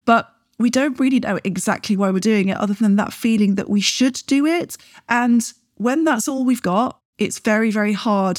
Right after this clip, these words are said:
to maintain that motivation and to keep taking the action we need to take. And so we end up on and off and on and off all the time. So setting that goal, creating that golden goal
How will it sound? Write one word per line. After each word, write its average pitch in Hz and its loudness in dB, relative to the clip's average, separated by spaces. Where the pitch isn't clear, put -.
to 190 0
maintain 190 2
that 240 0
motivation 196 0
and 180 0
to - -8
keep - -4
taking 196 0
the 180 0
action 196 -2
we 175 4
need 170 0
to - -10
take. 240 0
And 208 2
so 208 -2
we 220 2
end 208 4
up - -4
on 233 2
and - 0
off 180 -4
and 185 -2
on 208 2
and 220 0
off 175 -4
all 175 0
the 190 -4
time. - 0
So 220 2
setting 277 0
that 240 0
goal, 202 -2
creating 233 0
that 226 -2
golden 202 0
goal 170 0